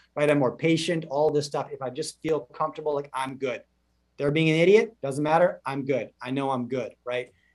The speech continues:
And I wanna feel that way about my bank account. And that starts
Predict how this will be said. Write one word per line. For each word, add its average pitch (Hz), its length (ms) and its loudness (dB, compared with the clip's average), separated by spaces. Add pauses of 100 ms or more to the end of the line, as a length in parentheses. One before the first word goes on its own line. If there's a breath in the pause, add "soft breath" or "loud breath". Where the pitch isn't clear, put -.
(120)
And 131 100 -4
I 151 120 4
wanna 196 160 6
feel 180 200 4
that 156 160 4
way 147 180 2
about 139 180 -4
my 120 100 -4
bank 127 320 -6
account. 110 300 -16 (100)
And 113 180 -14
that 165 280 2
starts 123 560 -6